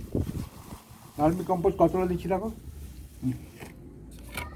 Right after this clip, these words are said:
এই দেখো এক মুঠো। ব্যাস,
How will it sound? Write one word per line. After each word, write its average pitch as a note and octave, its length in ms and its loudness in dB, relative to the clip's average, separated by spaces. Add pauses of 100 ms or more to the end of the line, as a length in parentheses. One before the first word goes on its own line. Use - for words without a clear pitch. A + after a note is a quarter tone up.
(280)
এই D3+ 100 4
দেখো C3+ 120 2 (100)
এক E3+ 120 8
মুঠো। B2+ 200 2 (2750)
ব্যাস, B2+ 140 6